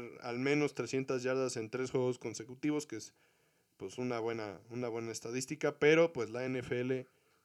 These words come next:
no es de estadísticas, es de ganados y perdidos, y finalmente logra romper el cero en la columna de, de juegos ganados, y, pues, esto habla bien de, de unos Bengals que, pues, como ya habíamos comentado, ¿no?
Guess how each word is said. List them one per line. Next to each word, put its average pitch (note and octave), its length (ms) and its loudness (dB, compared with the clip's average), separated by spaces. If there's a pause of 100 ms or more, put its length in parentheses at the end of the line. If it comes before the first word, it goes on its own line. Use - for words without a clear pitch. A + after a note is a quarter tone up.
(220)
no A#2 240 0
es G#2+ 100 -2
de G2 60 -4
estadísticas, - 720 -14
es G#2+ 180 -12
de G2+ 80 -8
ganados B2 440 0
y B2 40 -6
perdidos, D#3 540 4
y C3 40 -6
finalmente F3+ 800 2 (360)
logra D3 480 8
romper C3 480 4
el A#2+ 240 2
cero C3 480 4
en G#2 120 -2
la G#2 120 -6
columna B2 480 2
de, G#2+ 400 -4 (180)
de A2+ 140 -6
juegos B2+ 300 0
ganados, D#3+ 560 2 (500)
y, A#2+ 140 -6
pues, A#2+ 240 -2
esto B2+ 500 4
habla B2 300 0
bien A#2 300 0
de, G#2 260 0 (1300)
de C3 320 6
unos D3+ 560 4
Bengals D#3 480 6
que, A2+ 160 -4
pues, - 520 -4
como A#2+ 200 -2
ya D3+ 140 6
habíamos D3+ 300 6
comentado, G#2 540 -6
¿no? C#3+ 220 -6